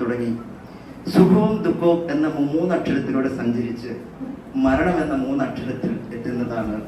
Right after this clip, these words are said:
മൂന്നക്ഷരമുള്ള ജീവിതം എന്ന് പറയുന്നത്. ആ ജീവിതത്തിൽ ഇതുപോലൊരു സൗഭാഗ്യം ലഭിച്ചതിൽ സർവേശ്വരനോട് അത് ഞാൻ നന്ദി പറയുകയാണ്. അതോടൊപ്പം തന്നെ ഇങ്ങനെ ഒരു വേദി ഒരുക്കി തന്ന രാജു സാറിനും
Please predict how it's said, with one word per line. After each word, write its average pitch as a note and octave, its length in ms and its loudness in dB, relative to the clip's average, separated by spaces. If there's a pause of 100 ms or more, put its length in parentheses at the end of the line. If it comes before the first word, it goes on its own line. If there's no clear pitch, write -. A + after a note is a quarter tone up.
മൂന്നക്ഷരമുള്ള A2+ 760 -6 (280)
ജീവിതം A2 400 -2
എന്ന് F#2+ 180 -6
പറയുന്നത്. F2+ 320 -6 (1000)
ആ F#3+ 40 4 (160)
ജീവിതത്തിൽ F#3 480 8 (400)
ഇതുപോലൊരു F3 480 8
സൗഭാഗ്യം D#3+ 580 4
ലഭിച്ചതിൽ C3 380 -4 (220)
സർവേശ്വരനോട് C3 680 -2 (200)
അത് A#2 180 -6
ഞാൻ A2+ 160 -4
നന്ദി G#2+ 240 -8
പറയുകയാണ്. F2+ 400 -8 (3000)
അതോടൊപ്പം G3 460 6
തന്നെ E3 180 0 (520)
ഇങ്ങനെ F3+ 220 2
ഒരു E3+ 140 2
വേദി E3 300 2
ഒരുക്കി C#3+ 280 2
തന്ന C3+ 200 4 (640)
രാജു C3+ 320 4
സാറിനും B2+ 360 -2